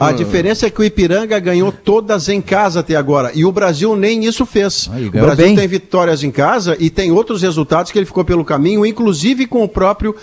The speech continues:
Speaker 1: Ipiranga de Erechim. A, a questão é o peso da camisa do Brasil numa, num momento como esse, né? O Ipiranga tá vivendo um acontecimento extraordinário de uma semifinal de gauchão, e o Brasil já viveu isso outras vezes e foi f-,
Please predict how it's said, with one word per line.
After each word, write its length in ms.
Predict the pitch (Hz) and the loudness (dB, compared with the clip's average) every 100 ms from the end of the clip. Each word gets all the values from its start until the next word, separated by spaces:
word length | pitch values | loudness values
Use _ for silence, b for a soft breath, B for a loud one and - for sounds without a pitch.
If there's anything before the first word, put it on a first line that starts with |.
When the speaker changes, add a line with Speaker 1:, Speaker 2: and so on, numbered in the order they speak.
| B 175 | B -2
Speaker 1:
Ipiranga 520 | 185 202 180 185 190 | 0 2 0 0 0
de 100 | 190 | 0
Erechim. 420 | 202 - 170 120 B B B B B | 0 0 0 0 B B B B B
A, 220 | 156 165 | -2 -2
a 40 | 175 | 0
questão 360 | 190 175 220 | 0 0 0
é 60 | 240 | 0
o 80 | 247 | 0
peso 340 | - 240 220 | 0 -2 0
da 100 | 226 | -4
camisa 420 | 220 220 202 208 202 | -2 -2 -2 -2 -2
do 100 | 208 | -2
Brasil 340 | 226 175 220 | -2 0 0
numa, 180 | 202 170 | 0 2
num 160 | 143 156 | 2 2
momento 340 | 151 160 156 | 2 0 0
como 220 | 160 147 | 0 2
esse, 240 | 131 - 117 | 0 0 -4
né? 160 | 127 | 0
O 100 | 143 | 0
Ipiranga 380 | 135 147 170 196 | 2 0 0 -2
tá 120 | 190 | -2
vivendo 360 | 160 143 180 196 | -2 0 -2 0
um 60 | 190 | -2
acontecimento 960 | 180 170 190 196 214 170 185 226 - | 0 -2 0 -2 -2 0 0 0 -2
extraordinário 680 | 160 147 139 147 135 135 151 | -2 -2 -2 -2 -2 -2 -2
de 80 | 139 | -2
uma 100 | 131 | -2
semifinal 440 | 147 135 147 127 127 | 0 -2 0 -2 0
de 100 | 127 | 0
gauchão, 540 | 120 104 160 214 160 B B B | -2 0 -2 -2 -4 B B B
e 80 | 170 | 0
o 40 | |
Brasil 340 | 196 220 175 226 | 2 0 0 0
já 100 | 220 | 0
viveu 300 | 190 190 180 | 0 0 2
isso 240 | 156 147 156 | 0 0 0
outras 360 | 190 190 143 | 0 -2 -4
vezes 360 | 123 185 214 202 202 | 0 0 0 -2 -2
e 80 | |
foi 200 | 156 220 | 0 0
f-, 260 | 196 - | -2 -10